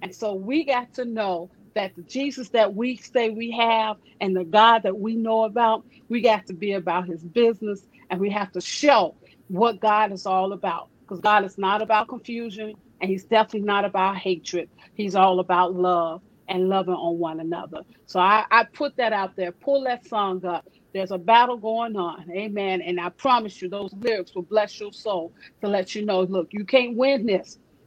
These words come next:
You can't win this with guns. You can't win this out there looting. You can't win this tearing up things. You can't lo-, win it like that. You might be making a point or a statement or something, but you can't win it like that.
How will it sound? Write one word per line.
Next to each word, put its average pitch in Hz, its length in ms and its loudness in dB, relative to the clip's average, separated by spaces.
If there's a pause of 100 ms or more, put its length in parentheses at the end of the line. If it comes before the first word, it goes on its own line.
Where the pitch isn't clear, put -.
You 196 120 -6
can't 247 260 2
win 247 220 2
this 220 180 -2
with 190 160 0
guns. 247 440 4
You 190 80 -8
can't 240 280 -2
win 262 240 0
this 214 200 -2 (220)
out 214 220 4
there 190 140 0
looting. 240 380 0
You 220 100 -6
can't 247 280 -6
win 262 240 0
this 208 180 -2
tearing 247 340 0
up 214 180 0
things. 226 300 -4
You 247 60 -8
can't 269 280 -2
lo-, 277 160 -4
win 302 260 6
it 247 100 0
like 185 280 0
that. - 180 -2 (220)
You 233 140 2
might 254 240 4
be 247 120 -6
making 247 420 2
a - 40 -2
point 302 320 2
or 220 100 4
a 208 40 -4
statement 269 460 0
or 247 80 -10
something, 226 340 -6
but 240 160 -4
you 262 60 -12
can't 269 220 -2
win 294 180 2
it 240 80 -2
like 170 260 -2
that. 165 160 -6